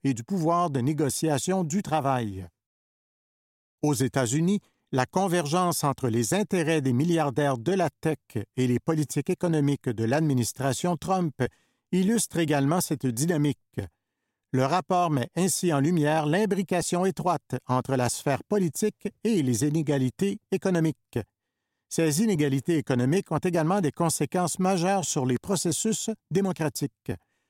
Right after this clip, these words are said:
Le rapport d'Oxfam montre que les milliardaires ont environ quatre mille fois plus de chances d'occuper un poste politique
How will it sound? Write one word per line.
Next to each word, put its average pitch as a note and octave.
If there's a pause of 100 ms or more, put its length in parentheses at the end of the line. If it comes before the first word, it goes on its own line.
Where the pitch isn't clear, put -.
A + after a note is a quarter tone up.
(420)
Le C#3
rapport D3
d'Oxfam E3+
montre E3
que C#3+
les C3
milliardaires C#3+
ont C#3+
environ C#3 (100)
quatre E3
mille D#3
fois -
plus G#3
de E3
chances E3+
d'occuper C3+
un C3
poste -
politique F#3+